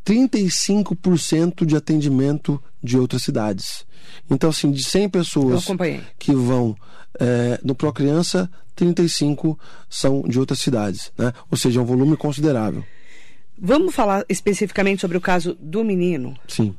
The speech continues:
Speaker 2: Porque vai ter que ter uma reestruturação em relação a, a upa, cross, Central de Regulação de Ofertas e Serviços de Saúde, e o Luzia de Pinho Melo, não é
Speaker 1: Hum,
Speaker 2: isso?
Speaker 1: isso.
Speaker 2: Como é que ficou isso?
Speaker 1: É,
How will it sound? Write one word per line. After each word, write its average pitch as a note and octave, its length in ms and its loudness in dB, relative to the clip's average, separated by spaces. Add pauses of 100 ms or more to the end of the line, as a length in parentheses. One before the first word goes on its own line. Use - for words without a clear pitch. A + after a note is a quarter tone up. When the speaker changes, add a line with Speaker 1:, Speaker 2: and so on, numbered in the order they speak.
Speaker 2:
Porque G#3+ 340 0
vai G#3+ 100 2
ter G#3+ 160 0
que - 80 -12
ter A#3+ 100 0
uma A#3 100 2
reestruturação G3+ 640 0
em G3 40 2
relação F#3 400 0
a, E3 140 -2 (480)
a F3 220 4
upa, C#4+ 560 4 (200)
cross, G#3 460 4
Central F3+ 380 0
de F#3 80 0
Regulação F3 360 0
de F3 80 -2
Ofertas E3 360 -2
e - 20 -8
Serviços D#3 300 -4
de D3+ 80 -6
Saúde, A#3+ 580 2 (380)
e G#3+ 80 2
o - 20 2
Luzia A3+ 240 2
de G#3 80 -2
Pinho B3 160 -2
Melo, E3+ 240 2
não D3+ 120 0
é F#3 40 4
Speaker 1:
Hum, G3 140 2
Speaker 2:
isso? - 260 -2
Speaker 1:
isso. A#2+ 260 2
Speaker 2:
Como D4 160 4
é G4 40 4
que - 120 2
ficou G3+ 360 0
isso? B2+ 320 -2
Speaker 1:
É, - 120 0